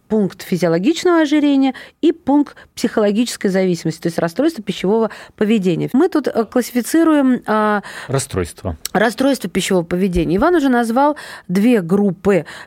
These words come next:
Speaker 1: Первые — это едоки, кто любит просто вкусно поесть, с
Speaker 2: Ну, не
Speaker 1: ними
Speaker 2: просто,
Speaker 1: проще
Speaker 2: Маш,
Speaker 1: всего
Speaker 2: с
Speaker 1: работать.
Speaker 2: расстройством
Speaker 1: С
Speaker 2: пищевого
Speaker 1: расстройством,
Speaker 2: поведения.
Speaker 1: да. Второе — с ними средняя, э, тяжесть работа.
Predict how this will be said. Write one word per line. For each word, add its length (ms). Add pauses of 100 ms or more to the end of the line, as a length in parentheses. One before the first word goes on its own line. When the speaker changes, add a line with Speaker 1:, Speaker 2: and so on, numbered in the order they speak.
(120)
Speaker 1:
Первые — 560
это 300
едоки, 480
кто 180
любит 280
просто 420
вкусно 440
поесть, 500
с 20
Speaker 2:
Ну, 60
не 100
Speaker 1:
ними 60
Speaker 2:
просто, 180
Speaker 1:
проще 220
Speaker 2:
Маш, 100
Speaker 1:
всего 180
Speaker 2:
с 20
Speaker 1:
работать. 200
Speaker 2:
расстройством 460
Speaker 1:
С 20
Speaker 2:
пищевого 340
Speaker 1:
расстройством, 520
Speaker 2:
поведения. 200
Speaker 1:
да. 20 (320)
Второе — 720
с 140
ними 240
средняя, 640
э, 140
тяжесть 480
работа. 560